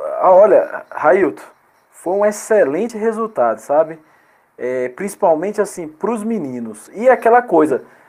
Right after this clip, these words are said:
contra o Del Valle, contra o, o, me ajuda aí, Railton, contra o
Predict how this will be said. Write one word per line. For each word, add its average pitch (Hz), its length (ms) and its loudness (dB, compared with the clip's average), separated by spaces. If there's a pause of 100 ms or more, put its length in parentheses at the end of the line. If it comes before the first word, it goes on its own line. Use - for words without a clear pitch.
(140)
contra 208 260 0
o - 20 -6
Del 190 200 4
Valle, 170 380 2
contra 196 320 -2
o, 151 840 2
o, - 20 -8 (1800)
me 156 120 -2
ajuda 185 340 0
aí, 151 320 0
Railton, 123 380 -6
contra 170 320 -4
o 151 440 0